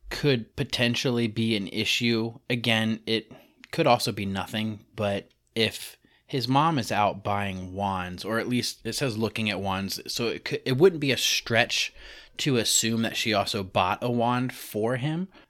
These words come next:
But if the wand chooses the wizard, which we hear coming up in just a little bit, then why is she off looking at wands? Like, what is, what is she gonna be able to do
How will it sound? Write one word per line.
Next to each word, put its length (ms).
But 580
if 400
the 240
wand 540
chooses 460
the 80
wizard, 280
which 220
we 100
hear 460
coming 300
up 140
in 60
just 180
a 40
little 200
bit, 280
then 400
why 240
is 140
she 340
off 300
looking 320
at 140
wands? 400
Like, 140
what 180
is, 180
what 220
is 100
she 240
gonna 240
be 160
able 220
to 160
do 560